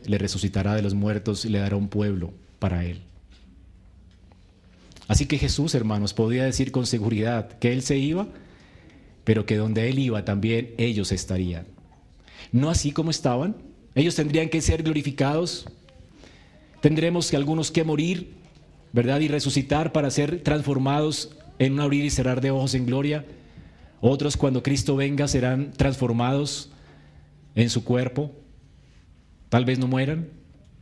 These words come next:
pero el punto es que todos estaremos, los que hemos confiado en Cristo, estaremos con Él para siempre. El Señor va a ver el fruto de su aflicción. Ninguno por los que Él murió se perderá.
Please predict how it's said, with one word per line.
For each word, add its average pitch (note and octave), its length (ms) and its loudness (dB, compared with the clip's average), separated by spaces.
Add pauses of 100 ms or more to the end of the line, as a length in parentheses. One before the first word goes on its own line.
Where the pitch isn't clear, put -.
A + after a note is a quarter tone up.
(180)
pero A2 140 4
el G#2 80 0
punto C3 340 0
es A#2+ 440 -2 (280)
que A2 140 2
todos A2+ 480 0
estaremos, G#2 760 -2
los A2 180 0
que A#2 80 2
hemos A#2 180 0
confiado A2 360 0
en A2 80 -2
Cristo, A2 320 0
estaremos G2+ 440 0
con G2 180 0
Él F#2+ 120 -2
para G2 180 -2
siempre. F#2 440 -4 (600)
El G#2+ 140 2
Señor A2 420 0 (760)
va A#2+ 100 4
a A#2 40 0
ver A#2 200 0
el G#2 120 -2
fruto G#2+ 280 -2
de G2 80 0
su G2 100 -2
aflicción. F#2+ 440 -6 (840)
Ninguno B2+ 560 2
por A2+ 120 0
los G#2+ 180 -2
que A#2+ 100 2
Él A#2 100 0
murió A2 380 0
se - 160 0
perderá. F#2+ 480 -4